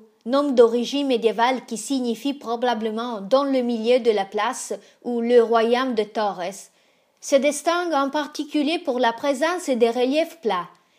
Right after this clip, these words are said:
séparés par des vallées escarpées et par des terrasses courtes sur lesquelles se trouvent les villes. La colline des Sorres, couvrant environ trois hectares, c'est un complément du plateau calcaire plus large des Pianemura,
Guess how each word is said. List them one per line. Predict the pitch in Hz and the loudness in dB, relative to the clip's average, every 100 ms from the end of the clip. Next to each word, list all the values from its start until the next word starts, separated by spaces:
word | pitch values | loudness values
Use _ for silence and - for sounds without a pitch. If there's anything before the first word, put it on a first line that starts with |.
| _ | _
séparés | - 349 359 339 330 320 359 | -4 -4 2 2 2 2 0
par | 359 269 | 0 0
des | 233 233 | 2 2
vallées | 254 262 285 277 | 2 4 2 2
escarpées | 349 - 302 - - 208 190 - _ _ _ _ | -2 -4 -6 -6 -8 -8 -8 -16 _ _ _ _
et | 262 | -2
par | 254 330 269 | 2 0 2
des | 311 | 0
terrasses | 320 285 294 339 339 262 | 2 2 2 0 -2 -6
courtes | - 320 320 269 240 247 - | -2 -4 -2 0 0 0 -8
sur | - 294 | -2 0
lesquelles | 285 269 320 339 | 0 0 2 2
se | - 277 | 0 -4
trouvent | - 320 311 | -4 -4 -2
les | 294 254 | 4 4
villes. | 202 214 185 170 165 _ _ _ _ _ _ _ _ | 2 -6 -6 -10 -14 _ _ _ _ _ _ _ _
La | 247 294 | -2 -2
colline | 302 294 294 381 339 | 0 0 2 0 0
des | 277 | 0
Sorres, | 269 262 226 214 254 - - _ _ | 0 0 0 0 -4 -6 -16 _ _
couvrant | 269 226 269 269 247 | -6 0 2 2 -2
environ | 240 247 269 269 | 0 2 2 2
trois | 269 247 | 0 0
hectares, | 233 214 - 220 254 - _ _ _ | 0 -4 -2 -2 -2 -6 _ _ _
c'est | - 277 302 | 0 0 2
un | 302 | -2
complément | 359 349 349 339 381 381 | -2 0 0 0 0 0
du | 302 | -2
plateau | - 254 320 | 0 -2 -2
calcaire | 320 277 262 294 320 | -2 -2 0 -2 -2
plus | - 262 | -2 -2
large | 247 262 320 247 | 0 0 -2 -4
des | 226 233 | 0 0
Pianemura, | 254 320 311 247 196 180 170 | 2 -2 -2 -2 -4 -8 -12